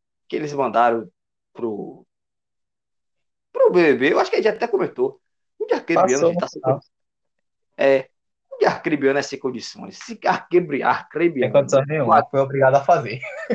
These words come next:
Speaker 1: Não, ali não tem outra explicação aquilo ali, não. Se ele passou com aquele vídeo ali, e o de Thaís, a rainha das tretas,
Speaker 2: Ah,
Speaker 1: sabe?
Speaker 2: perfeito.
Speaker 1: Não tem condição aquilo ali, mas continuando.
Speaker 2: E aí a gente vê no outro pro-,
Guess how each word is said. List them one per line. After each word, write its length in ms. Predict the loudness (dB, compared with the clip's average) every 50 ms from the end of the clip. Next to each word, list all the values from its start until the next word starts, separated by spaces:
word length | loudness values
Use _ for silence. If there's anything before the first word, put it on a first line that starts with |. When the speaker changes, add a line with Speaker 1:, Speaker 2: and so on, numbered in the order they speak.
| -8 -4 -2
Speaker 1:
Não, 280 | 0 2 2 4 4 4
ali 220 | 4 4 4 4
não 140 | 2 2 -2
tem 200 | -2 0 2 2
outra 180 | 2 0 -2
explicação 500 | -14 -18 -14 -12 -4 -2 -2 -2 -2 -4
aquilo 220 | -6 -4 -4 -4 -4
ali, 140 | -4 -4 -6
não. 120 | -8 -14
Se 140 | -8 -6 -6
ele 100 | -6 -6 -2
passou 320 | 0 0 0 0 -2 -2
com 60 | -2 -2
aquele 320 | 0 0 -2 -2 -2 -4
vídeo 260 | -6 -6 -4 0 0
ali, 320 | -2 -2 -4 -12 -14 -10 -8
e 60 | -6
o 60 | -4
de 100 | -4 -4
Thaís, 360 | 0 2 2 4 4 2 2 0
a 80 | 0
rainha 220 | 0 0 -2 -2 -2
das 180 | -4 -4 -4
tretas, 260 | -8 -14 -14 -14 -16 _ _ _ _ _ _ _ _ _ _ _ _ -6
Speaker 2:
Ah, 340 | -2 0 2 4 6 4 4
Speaker 1:
sabe? 40 | 4
Speaker 2:
perfeito. 440 | 0 -4 -4 _ -16 -20 -20 -20 _ _ _ _ _ _ _ _ _ _ _ _ _ _ _ _ _ _ _
Speaker 1:
Não 280 | -16 -12 -8 -6 -8 -8 0
tem 680 | 4 4 6 6 6 6 6 6 4 4 2 0 -2 -2
condição 580 | -2 -2 -2 -2 -4 -6 -8 -6 -4 -2 -2 -2
aquilo 240 | -2 -2 -2 -4 -2
ali, 140 | -2 -2
mas 200 | 0 -2 -2 0
continuando. 680 | -2 -8 -8 -8 -8 -6 -6 -4 -4 -4 -6 -8 -14 _ _ _ _ _ _ _
Speaker 2:
E 140 | -4 0 0
aí 180 | 2 4 4 2
a 60 | 2
gente 220 | 2 0 -4 -8
vê 260 | -8 -2 0 0 0 2
no 100 | 2 2
outro 300 | 2 2 2 0 -8 -10
pro-, 260 | -4 -4 -4 -4 -4